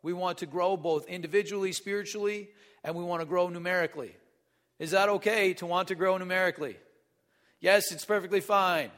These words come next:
I was talking to a pastor a couple weeks ago, and he said, "Well, I'm not here to build a big church." I'm like, "Well, what's wrong with you?"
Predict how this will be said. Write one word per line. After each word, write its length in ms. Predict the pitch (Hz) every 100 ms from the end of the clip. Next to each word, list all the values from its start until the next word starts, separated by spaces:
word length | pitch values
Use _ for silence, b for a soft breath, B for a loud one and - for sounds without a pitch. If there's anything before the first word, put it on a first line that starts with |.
| - b b b -
I 40 |
was 120 | 151
talking 380 | - 185 180 175
to 140 | 175
a 40 | 180
pastor 640 | 175 170 180 - 180 170 b b b
a 40 | _
couple 220 | 185 175
weeks 280 | 180 190 -
ago, 260 | 165 190 208
and 80 |
he 80 | 170
said, 220 | 143 165
"Well, 200 | 143 202
I'm 200 | 208 220
not 220 | 214 208 165
here 200 | 202 196
to 120 | 160
build 320 | 135 190 180
a 40 |
big 220 | 147 185 156
church." 340 | 180 165 -
I'm 120 | 147
like, 180 | 165 156
"Well, 140 | 180
what's 180 | 202 202
wrong 220 | 208 226
with 140 | 220 202
you?" 240 | 190 147